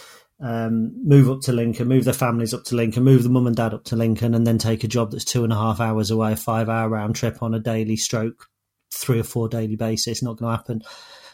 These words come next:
If it was Leeds, if it was Sheffield Wednesday, if it was Sheffield United, if it was Nottingham Forest, if they were an hour drive,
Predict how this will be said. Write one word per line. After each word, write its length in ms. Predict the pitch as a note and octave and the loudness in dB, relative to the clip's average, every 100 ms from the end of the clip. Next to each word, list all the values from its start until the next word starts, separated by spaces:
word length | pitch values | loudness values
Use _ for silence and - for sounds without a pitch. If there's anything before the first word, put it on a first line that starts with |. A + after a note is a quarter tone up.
| - | 0
If 80 | F3 | 4
it 60 | |
was 140 | B2 B2 | 4 6
Leeds, 680 | C3 C3 B2+ A#2 - - C#3+ | 8 8 6 4 -2 -4 -8
if 160 | C3+ | -10
it 60 | C#3 | -8
was 80 | - | -2
Sheffield 440 | C#3+ - B2 A#2 | -2 -2 -4 -2
Wednesday, 480 | B2 A#2+ A2+ B2 A#2 | 0 0 -2 -2 -4
if 120 | A2 | -4
it 60 | A#2 | -8
was 100 | A2+ | -4
Sheffield 420 | C3+ - A#2+ A2 | -2 -2 -2 -2
United, 380 | A#2 A#2 A#2 A2+ | 0 0 -2 -4
if 100 | A#2+ | -4
it 40 | |
was 120 | A2+ | -2
Nottingham 340 | B2 A2+ A2+ A2 | -2 -2 -2 -2
Forest, 380 | B2 A#2 A2+ | 0 0 0
if 80 | C3+ | -2
they 100 | D#3 | 2
were 140 | B2+ A#2+ | 2 2
an 80 | |
hour 380 | B2+ A#2+ A2 A2+ - _ _ - | 0 0 -2 -4 -8 _ _ -2
drive, 500 | B2 A2+ A#2 A#2 | 0 2 0 -2